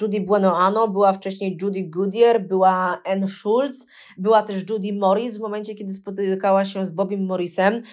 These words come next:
E, w różnych miejscach kobieta przedstawiała się tymi różnymi nazwiskami.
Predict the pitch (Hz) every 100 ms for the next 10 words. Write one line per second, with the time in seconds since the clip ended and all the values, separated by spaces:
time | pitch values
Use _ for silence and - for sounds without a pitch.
0 | - - - 185 185 175 165 160 226 233
1 | 226 226 208 214 214 220 202 - 190 196
2 | 214 208 196 208 214 220 196 196 196 190
3 | 185 185 190 185 175 170 175 - 175 180
4 | 233